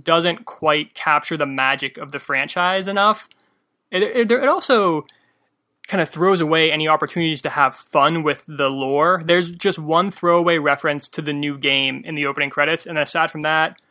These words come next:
there are no cameos. There are, like, a few ghosts that look like Slimer that are a little familiar,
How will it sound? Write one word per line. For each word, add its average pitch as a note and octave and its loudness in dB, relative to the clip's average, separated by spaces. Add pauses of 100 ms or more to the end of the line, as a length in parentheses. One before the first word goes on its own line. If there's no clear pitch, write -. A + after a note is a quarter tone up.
(240)
there D#3 4
are D3 2
no F3+ 2
cameos. E3+ -2 (100)
There F3 4
are, D#3+ 2
like, C#3+ 0
a C#3+ -6
few F#3 -4
ghosts D3 0
that D3 -6
look D3+ -2
like D3 0
Slimer D3+ 0
that E3 -2
are D#3+ 0
a D#3+ 0
little E3 -2
familiar, F#3 -2